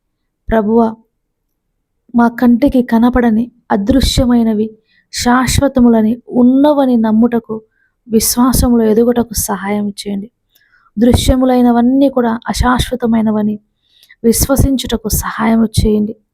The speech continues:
మంచి హృదయాన్ని, మంచి మనస్సాక్షిని, జాలిగల హృదయాన్ని, మీ యొక్క మాటలు ఎక్కువగా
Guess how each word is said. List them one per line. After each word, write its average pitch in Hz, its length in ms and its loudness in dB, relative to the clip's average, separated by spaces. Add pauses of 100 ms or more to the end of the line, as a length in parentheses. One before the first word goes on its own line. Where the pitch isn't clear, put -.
(760)
మంచి 247 400 0
హృదయాన్ని, 226 800 0 (1200)
మంచి 254 440 0
మనస్సాక్షిని, 233 1040 0 (640)
జాలిగల 220 600 2
హృదయాన్ని, 214 720 0 (480)
మీ 226 100 4
యొక్క 240 240 0
మాటలు 247 520 2
ఎక్కువగా 233 680 2